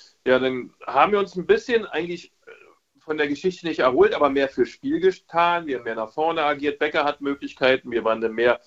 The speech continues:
in der Offensive zu finden. Ähm, im Vorfeld, bevor das Tor fiel, waren wir da ein bisschen zurückhaltend, da haben den Laden dicht gehalten, haben fast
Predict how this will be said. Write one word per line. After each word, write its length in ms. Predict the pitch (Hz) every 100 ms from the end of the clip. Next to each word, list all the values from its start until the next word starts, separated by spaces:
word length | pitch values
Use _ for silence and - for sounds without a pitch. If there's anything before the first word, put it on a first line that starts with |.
| _ _ -
in 120 | 120
der 140 | 127 131
Offensive 500 | 151 175 143 156 151
zu 180 | 143
finden. 360 | - 151 151 147 107
Ähm, 240 | 113 120 110
im 140 | 110
Vorfeld, 420 | - 120 127 120 _ _ _ -
bevor 280 | 117 123 123
das 200 | 120 -
Tor 380 | 127 123 - _ _ _ _ _ _ _ _
fiel, 440 | _ - 135 135
waren 160 | 120 120
wir 100 | 117
da 80 | 113
ein 100 | 113
bisschen 280 | 120 - 123
zurückhaltend, 720 | - 117 131 - 117 120 120
da 80 | 117
haben 140 | 117
den 120 | 123 113
Laden 280 | 117 120
dicht 220 | 113 131 -
gehalten, 360 | 120 120 120
haben 160 | 117 117
fast 320 | 127 127